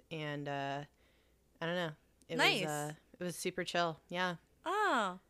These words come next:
Speaker 1: Hung with, uh, my fam and D J's fam in California and had a great time.
Speaker 2: Yeah.
Speaker 1: And it was wonderful.
Speaker 2: You ate all the trifectas of fast food?
Speaker 1: I did. I had, uh,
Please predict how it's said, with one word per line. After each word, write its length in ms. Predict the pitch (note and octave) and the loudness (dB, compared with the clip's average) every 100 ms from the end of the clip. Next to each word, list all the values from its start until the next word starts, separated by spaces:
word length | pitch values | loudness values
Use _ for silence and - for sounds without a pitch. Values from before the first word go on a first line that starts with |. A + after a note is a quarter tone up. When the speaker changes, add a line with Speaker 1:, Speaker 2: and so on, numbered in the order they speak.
| _ _ - - - - | _ _ -20 -20 -20 -4
Speaker 1:
Hung 200 | G3+ F#3+ | 2 4
with, 260 | F#3 F#3 - - | 4 2 -2 0
uh, 240 | F3+ E3 | 4 4
my 180 | D#3+ E3 | 4 2
fam 340 | E3+ F3+ F3 F3+ | 0 -2 -2 -2
and 100 | D#3+ | -4
D 100 | D#3+ | -4
J's 260 | E3+ F3 | -4 -4
fam 440 | - F3 E3+ F3+ F3+ - | -4 -4 -4 -6 -10 -12
in 100 | F3 | -10
California 600 | F3 E3+ E3+ E3+ F3 F#3+ | -6 -6 -4 -6 -4 -4
and 340 | F#3 C#3+ D3 D#3 _ _ - - - _ _ _ - | -4 -4 -6 -10 _ _ -20 -20 -20 _ _ _ -6
had 200 | D#3+ E3 | -4 -2
a 40 | |
great 200 | E3 E3 | 0 0
time. 380 | - F#3 F#3 D3+ - | 0 0 -2 -6 -4
Speaker 2:
Yeah. 280 | A3 G#3+ G#3 - - | 0 2 0 -8 -8
Speaker 1:
And 360 | E3 E3 E3 - - | -6 -6 -8 -12 -10
it 60 | F#3+ | -6
was 180 | F#3 F3 | -4 -2
wonderful. 460 | F#3+ G#3 D3 D#3 - _ _ _ _ - | -4 -2 0 -2 -4 _ _ _ _ -8
Speaker 2:
You 160 | A#3+ | -2
ate 180 | A3 A3 | 0 2
all 160 | G#3+ G#3 | 2 0
the 120 | G3+ | -4
trifectas 680 | - G#3 F3+ G#3 - G#3+ G3 | -4 -4 -4 -6 -4 -6 -6
of 120 | F#3+ | -8
fast 360 | - F#3 F3 - | -4 -4 -4 -8
food? 380 | F#3 F3+ F#3 - _ _ _ _ _ - - | -6 -6 -6 -12 _ _ _ _ _ -2 4
Speaker 1:
I 100 | F#3+ | 4
did. 280 | E3+ E3 D#3+ | 8 6 8
I 80 | |
had, 320 | E3 E3 D#3 D3+ | 4 2 0 -2
uh, 400 | D#3+ D3+ D3 | -2 -2 -2